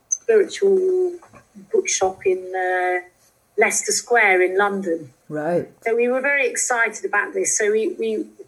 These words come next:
Speaker 1: we were planning what we were gonna do, you know, we, uh, what we would, how we would talk, and, you know, what we would do. And the, and the last, we, we,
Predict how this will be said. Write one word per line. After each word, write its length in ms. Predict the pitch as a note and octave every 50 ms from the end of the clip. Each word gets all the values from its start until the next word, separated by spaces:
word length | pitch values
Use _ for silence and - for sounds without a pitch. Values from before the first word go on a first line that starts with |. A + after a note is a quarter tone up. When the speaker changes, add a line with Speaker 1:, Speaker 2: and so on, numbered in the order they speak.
| _ -
Speaker 1:
we 160 | A3+ A#3 A#3
were 120 | A#3 A#3+ A#3 - -
planning 440 | C#4+ C#4 C4+ C4+ C4 B3 A3 G#3+
what 140 | G#3+ A3 E3+
we 120 | G#3 G#3+ G#3+
were 120 | G#3 G#3
gonna 200 | G#3 G#3 G#3 G3
do, 480 | G3 G#3+ G3+ F#3+ F3+ E3 E3 E3+ F#3 F#4+ - - _ _ _ _ _ _ _ _ _ _ _ _ - - - _ _ -
you 80 | F#3+
know, 420 | F#3+ F#3 F#3 F#3 F#3 F#3 F#3 - -
we, 160 | G#3+ G3 F#3+ G3 - - -
uh, 280 | G3 F#3+ F#3 F#3 F3
what 180 | F3+ G3 G3 -
we 100 | G3 G3
would, 160 | F#3+ F3+ F#3 -
how 260 | - - A3 G#3+ G#3 G3+
we 100 | G3+ G3
would 160 | F#3+ F#3+ F#3+
talk, 480 | - - G3+ F#3+ F#3+ F#3+ F#3 F#3 -
and, 320 | F#3+ F3+ F3 F3 F3 F3+ F#3+
you 60 | F#3+
know, 140 | F3+ F3 F3
what 200 | F3 F#3 F#3 F#3
we 80 | F#3 F#3
would 160 | F3 F3 -
do. 260 | - F#3+ F#3 F3+ F3+ F3+
And 100 | F#3+ G3
the, 120 | G3+ - -
and 120 | G#3 G3+ G3+
the 60 | G3+
last, 640 | A3 B3 C4+ C#4+ D4 D#4+ E4 - - - - - - _ _ _ - - - _ _ _ _ _ _ _ -
we, 140 | B3+ B3+
we, 480 | - - B3+ B3+ B3+ B3 A#3+ A#3 E4 -